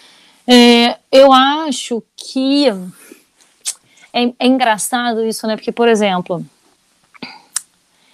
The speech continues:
eu sou carioca, nascida, nascida e criada no Rio de Janeiro, mas eu moro na França. A França é um lugar que as pessoas falam baixo.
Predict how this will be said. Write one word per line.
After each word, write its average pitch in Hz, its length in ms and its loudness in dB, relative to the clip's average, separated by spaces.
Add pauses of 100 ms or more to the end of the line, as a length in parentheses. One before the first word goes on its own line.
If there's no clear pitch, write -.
(180)
eu 240 160 6
sou 269 340 2 (840)
carioca, 202 720 2
nascida, 208 640 -2 (120)
nascida 254 720 2
e 311 60 4
criada 208 720 0
no 214 80 -10
Rio 196 180 -16
de 185 80 -20
Janeiro, 214 480 -16 (1120)
mas 240 260 4
eu 226 120 2
moro 220 300 0
na 233 120 -2
França. 175 500 -14 (920)
A 233 100 -2
França 285 360 0
é - 20 4
um 247 80 4
lugar 208 300 -2
que - 80 -10
as 220 40 -8
pessoas 226 280 -10
falam 226 280 -2
baixo. 185 440 -4